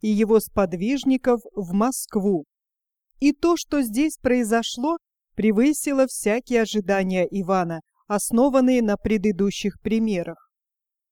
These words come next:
От самых лугов пригородных на Яузе и вплоть до посадов, даже до самых стен кремлевских,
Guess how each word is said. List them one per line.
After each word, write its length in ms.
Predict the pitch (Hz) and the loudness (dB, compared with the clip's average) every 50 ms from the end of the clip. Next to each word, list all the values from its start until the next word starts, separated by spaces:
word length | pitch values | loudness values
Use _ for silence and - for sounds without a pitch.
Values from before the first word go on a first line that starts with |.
| _ - | _ -4
От 200 | 247 262 - - | -4 -2 -2 -4
самых 480 | - - 339 349 339 330 320 - - | -4 -2 0 0 0 -2 -4 -2 -2
лугов 420 | 269 262 269 233 208 262 294 302 - - - | 0 0 0 0 2 0 0 0 -2 -4 -4
пригородных 760 | 247 233 262 269 226 247 233 240 226 196 202 220 214 - | -2 0 0 2 2 2 4 4 2 2 0 -4 -2 -2
на 160 | - 202 196 196 | -2 -2 -2 -2
Яузе 680 | 196 180 240 254 277 285 262 220 175 165 180 170 156 - _ _ - | -2 -2 -2 0 0 0 0 -2 -2 -2 -2 -4 -4 -6 _ _ -4
и 180 | 233 240 247 240 | -2 0 0 0
вплоть 440 | - _ - 254 240 285 311 240 220 | -2 _ -2 0 0 2 0 0 0
до 120 | 254 262 | -2 -2
посадов, 720 | _ - 262 254 - - - 220 226 254 254 247 254 226 214 | _ 0 -2 -2 -2 -2 -2 0 0 0 0 0 -2 -2 -2
даже 400 | 175 180 214 254 277 262 277 277 | -4 -2 -2 -2 -2 -2 -4 -4
до 180 | 220 226 240 240 | -4 -2 -4 -4
самых 440 | - - 247 254 262 247 247 233 - | -2 -2 0 0 0 0 0 -2 -4
стен 420 | - - - 214 226 254 262 247 | -8 -8 -4 -2 -2 0 0 -2
кремлевских, 880 | - - 226 233 233 233 220 226 226 226 214 - - - 208 208 - | -2 -2 0 0 2 2 4 4 4 2 0 -4 -8 -4 -4 -4 -4